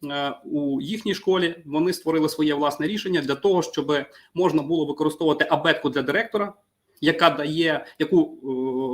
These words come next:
е, підготувала Державна служба якості освіти, яка дає розуміння керівнику закладу освіти, як можна побудувати у внутрішню систему з-, е, забезпечення якості освіти у себе в закладі.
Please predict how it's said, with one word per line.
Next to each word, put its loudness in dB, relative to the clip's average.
е, -20
підготувала 2
Державна 2
служба -4
якості -4
освіти, 0
яка 0
дає 0
розуміння 4
керівнику 2
закладу 0
освіти, 0
як 0
можна 2
побудувати -2
у 4
внутрішню 2
систему 0
з-, -4
е, 0
забезпечення -2
якості -2
освіти -4
у 0
себе -4
в -4
закладі. -2